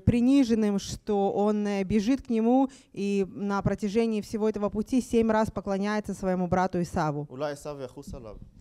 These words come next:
Speaker 1: Возможно, а, Исав, э, помилует его.
Speaker 2: ואז, אה, רואים בפסוק ארבע,
Speaker 1: И потом, э, <clears throat> в четвертом стихе мы видим,
Speaker 2: משהו אחר שלא, לא ציפינו ומה שיעקב לא ציפה.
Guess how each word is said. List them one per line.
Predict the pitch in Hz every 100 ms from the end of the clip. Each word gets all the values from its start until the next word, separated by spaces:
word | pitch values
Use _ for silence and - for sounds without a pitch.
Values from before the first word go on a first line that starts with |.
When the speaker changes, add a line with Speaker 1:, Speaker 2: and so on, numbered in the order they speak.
| -
Speaker 1:
Возможно, | - 190 190 214 226 233 214 214 202 202 196
а, | 170 190 185 185
Исав, | - 202 - - 208 196 202 190 185
э, | 190 180
помилует | 180 190 196 185 160 151
его. | - 147 139 135 -
Speaker 2:
ואז, | 120 127 131 127
אה, | 123 120 117 117 113
רואים | 113 123 135 127
בפסוק | 120 117 110 120 127
ארבע, | 165 165 127 180 _ _ - -
Speaker 1:
И | 208
потом, | 214 220 262 269 262
э, | 190 202 196 196 - _ _
<clears throat> | - 208 170 - _ _ _ _ _ _ _ -
в | -
четвертом | - 196 240 247 226
стихе | - 196 226
мы | 214 185
видим, | 214 170 156 151 147 - _ - _ - 123
Speaker 2:
משהו | 147 143 143
אחר | - 143
שלא, | 139 123 131 - -
לא | 135
ציפינו | - 123 160 165 143
ומה | 123 123 135
שיעקב | 117 131 139 139 131
לא | 123
ציפה. | - 131 180